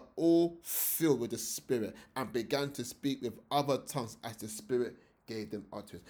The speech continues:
An upper room of one twenty, or a secret place of one twenty, gave birth to the church that was, and it was, and this, this church wasn't birthed in the building, by the way. It was birthed right in the middle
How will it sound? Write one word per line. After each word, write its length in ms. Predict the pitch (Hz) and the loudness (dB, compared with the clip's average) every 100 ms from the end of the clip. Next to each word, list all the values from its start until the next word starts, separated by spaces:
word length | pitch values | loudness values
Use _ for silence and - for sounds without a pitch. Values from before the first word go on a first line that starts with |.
| - - | -10 -4
An 140 | 139 - | -4 0
upper 340 | 214 214 - 170 | 0 2 4 4
room 340 | 131 120 95 - - - | 4 -2 -4 -10 -14 -8
of 220 | 123 107 | -8 0
one 220 | 139 139 | 2 2
twenty, 580 | 135 151 120 - - - - - 147 131 160 | -4 -6 -8 -8 -18 -20 -20 -16 -14 0 6
or 180 | 160 | 8
a 60 | 147 | 8
secret 600 | - - 240 220 170 - | 4 2 2 2 0 0
place 320 | 143 123 127 - - | -2 -2 -4 -10 -6
of 160 | 131 110 | -6 -2
one 220 | 135 156 | 2 2
twenty, 540 | 147 156 135 - 95 92 - - - | 0 0 -2 -2 -12 -12 -16 -6 2
gave 300 | 147 - - | 4 2 4
birth 440 | 165 175 180 175 - - | 6 6 2 -2 -14 -4
to 100 | 143 | 0
the 140 | 135 | 2
church 480 | 131 - 151 - - - - | 0 -2 -2 -2 -6 -18 -6
that 160 | - 135 | -4 -2
was, 140 | 123 | -2
and 480 | 123 127 - - 151 | -4 -6 -6 -2 0
it 20 | |
was, 120 | 151 143 127 | 0 -2 -4
and 140 | 143 160 | 0 0
this, 80 | |
this 160 | - 233 | 0 -2
church 160 | - 170 | -2 0
wasn't 260 | 165 135 | 0 0
birthed 260 | 160 170 139 | 2 2 0
in 60 | |
the 100 | 143 | -2
building, 240 | - 165 123 | 0 0 -2
by 60 | |
the 100 | 110 | -4
way. 220 | 107 113 147 - _ _ _ _ _ _ - - | -4 -4 -8 -14 _ _ _ _ _ _ -20 2
It 60 | 180 | 6
was 220 | 151 - | 6 6
birthed 420 | - 170 147 110 | 6 6 6 2
right 280 | 165 196 202 - _ _ - | 6 6 4 -6 _ _ -2
in 120 | 151 | 2
the 100 | 139 | 4
middle 460 | 156 151 120 117 | 4 4 2 -2